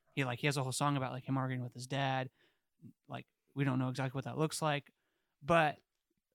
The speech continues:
I think the point is that, like, if there's anybody that's gonna, like,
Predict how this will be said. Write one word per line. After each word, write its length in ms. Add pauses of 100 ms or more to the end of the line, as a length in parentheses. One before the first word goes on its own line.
(120)
I 60
think 200
the 80
point 320
is 220
that, 140
like, 160
if 140
there's 200
anybody 360
that's 160
gonna, 240
like, 200